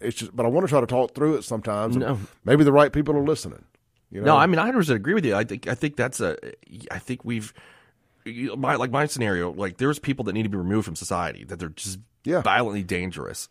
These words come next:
Speaker 2: and, and s-, prison is suited for them. But there's a lot of these nonviolent, which is the majority,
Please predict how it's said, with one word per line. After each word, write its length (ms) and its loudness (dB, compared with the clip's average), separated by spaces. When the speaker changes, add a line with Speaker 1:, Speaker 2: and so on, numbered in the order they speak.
Speaker 2:
and, 200 -4
and 120 -6
s-, 120 -12
prison 280 0
is 100 -4
suited 300 -2
for 140 -8
them. 260 -8
But 140 -4
there's 220 -4
a 40 2
lot 280 -6
of 60 -8
these 180 -4
nonviolent, 580 -4
which 160 -6
is 80 -8
the 100 -6
majority, 640 -4